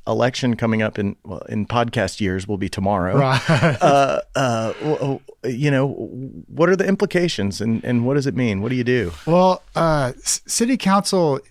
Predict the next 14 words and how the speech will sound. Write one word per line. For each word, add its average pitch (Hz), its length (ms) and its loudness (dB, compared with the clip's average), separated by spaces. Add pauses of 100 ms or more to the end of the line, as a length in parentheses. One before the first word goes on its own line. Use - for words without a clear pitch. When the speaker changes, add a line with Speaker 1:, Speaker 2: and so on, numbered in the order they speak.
Speaker 2:
is 135 320 0
really, 147 720 0
um, 104 560 -4
responsible 123 680 -4
for, 113 680 -4 (600)
uh, 101 720 -8 (100)
approval 135 680 -2
of, 101 420 -6 (220)
uh, 98 300 -10 (100)
budgeting, 170 760 -2 (840)
zoning, 139 840 2 (100)
and 110 220 -2
kind 127 200 -2
of 92 340 -10